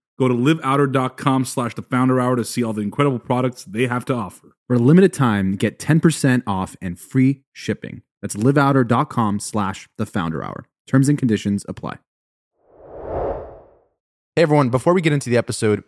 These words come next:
Speaker 2: just a quick reminder, if you enjoy what you hear, please follow us on Apple Podcasts, Spotify, or wherever you get your podcasts. That way you get notified when new episodes drop.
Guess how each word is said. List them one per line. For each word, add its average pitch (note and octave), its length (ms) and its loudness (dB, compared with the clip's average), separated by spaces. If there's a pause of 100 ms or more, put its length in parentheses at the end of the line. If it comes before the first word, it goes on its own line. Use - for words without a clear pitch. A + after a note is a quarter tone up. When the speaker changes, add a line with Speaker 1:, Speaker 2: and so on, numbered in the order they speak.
(120)
Speaker 2:
just F#3+ 160 -2
a G3+ 60 2
quick - 240 2
reminder, G#2+ 360 2
if G2+ 120 -2
you G#2+ 60 0
enjoy B2+ 280 2
what D#3+ 200 0
you A#2+ 60 -2
hear, G#2+ 360 -2 (240)
please E3 340 2
follow A#2+ 340 4
us A#2 200 0
on G2+ 180 -2
Apple G#2 220 -2
Podcasts, G2+ 680 -2
Spotify, A2 600 0
or G2 120 -4
wherever G#2+ 380 -2
you B2 60 0
get A#2+ 140 -2
your A#2+ 100 0
podcasts. F#2+ 680 -2 (320)
That C#3+ 140 4
way D3+ 80 6
you C#3 60 2
get C#3 120 2
notified A#2+ 440 2
when G2+ 140 -2
new A2 100 0
episodes F2+ 440 -6
drop. B2 460 2